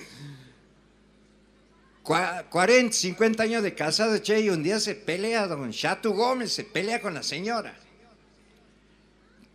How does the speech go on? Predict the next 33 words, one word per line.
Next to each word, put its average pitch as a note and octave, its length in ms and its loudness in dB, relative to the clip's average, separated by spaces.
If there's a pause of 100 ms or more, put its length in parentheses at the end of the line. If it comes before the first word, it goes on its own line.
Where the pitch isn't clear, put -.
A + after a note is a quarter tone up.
(240)
Claro, E3+ 440 2
pero A3 140 -2
no E4 160 2
se E4+ 100 -4
van C#4 140 -2
a G3 80 -2
separar, G#3+ 540 -4
pero A3+ 260 4
dormían F#3 640 -2
juntos, E3 720 -2
¿has A#2 60 -8
visto? D3 360 -10 (680)
Estaban A3 360 2
durmiendo F#3 520 0
ju-, - 160 -12 (1040)
y B2 140 -8
ya G3 260 4
como, D#3 360 -2
ya D3 180 2
habían G3+ 260 2
pasado F3 360 0
dos F#3+ 320 4
días A#3 260 2
que D3 120 -2
no D3+ 160 -4
se D#3+ 140 -6
hablaba, F#3+ 380 -2
tercer E3+ 960 -2
día F#3+ 400 -2
se C3+ 180 -6
acuestan D3+ 760 -4
los B2+ 180 -6
dos D#3 340 -2